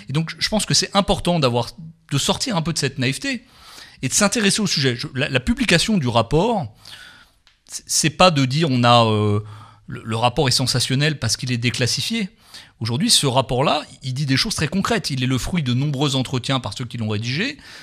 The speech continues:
dans plusieurs départements, auprès de plusieurs associations, pour révéler un, un, un phénomène qui, aujourd'hui, tente à se développer sur le territoire, qui est interdit. Les, les fréristes, aujourd'hui, sont, euh, persona non grata dans certains États musulmans, dont,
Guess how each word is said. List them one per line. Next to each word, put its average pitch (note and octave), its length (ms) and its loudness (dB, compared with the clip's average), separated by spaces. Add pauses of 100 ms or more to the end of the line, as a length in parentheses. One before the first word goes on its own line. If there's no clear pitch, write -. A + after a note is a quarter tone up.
(180)
dans B2 120 0
plusieurs D3 480 2
départements, E3+ 580 -2
auprès G#3+ 180 -4
de - 60 -10 (100)
plusieurs D3+ 460 0
associations, B2+ 600 -4 (480)
pour C3+ 180 0
révéler D#3 380 4
un, B2+ 200 0
un, B2 220 -8
un A2+ 80 0
phénomène G3+ 580 -2 (220)
qui, - 240 -6
aujourd'hui, D#3+ 680 0 (840)
tente A#3 200 2
à F3+ 80 4
se D#3 60 -2
développer D3 320 2
sur C#3 160 0
le B2+ 100 0
territoire, B2+ 440 0
qui E3+ 120 2
est D3 120 0
interdit. F3 560 -2 (320)
Les, B2 160 -4
les A2+ 100 -2
fréristes, C#3+ 460 0
aujourd'hui, B2+ 360 0
sont, A#2 420 0
euh, G#2 40 -4
persona D#3 400 -2
non C3 140 0
grata B2 440 0 (420)
dans C3 160 0
certains C#3+ 500 0
États B2 500 2
musulmans, B2+ 720 -2
dont, C3 240 -6